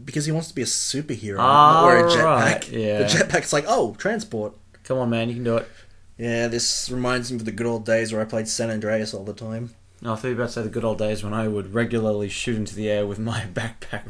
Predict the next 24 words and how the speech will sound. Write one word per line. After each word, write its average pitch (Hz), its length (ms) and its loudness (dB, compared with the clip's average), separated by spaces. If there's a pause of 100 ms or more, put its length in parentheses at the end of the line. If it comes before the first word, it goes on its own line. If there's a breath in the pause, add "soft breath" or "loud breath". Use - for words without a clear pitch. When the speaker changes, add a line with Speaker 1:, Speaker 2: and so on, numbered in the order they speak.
(140)
Speaker 2:
rocket. - 380 -8 (180)
Speaker 1:
Well, 151 280 4
if 156 280 -2
I 147 300 4
was 143 400 0
to, - 160 0
you 127 320 -2
know, 117 200 0 (120)
put 175 180 2
myself 135 480 -2
in 113 320 -4
C 131 300 -4
J's 120 320 0
shoes, 131 540 2
then 127 180 -2
yes, 131 240 2
that's 117 240 -6
what 131 120 0
I 123 80 0
was 117 280 -2
doing 120 280 -4
in 113 80 -4
San 113 200 -4
Andreas. 113 340 -4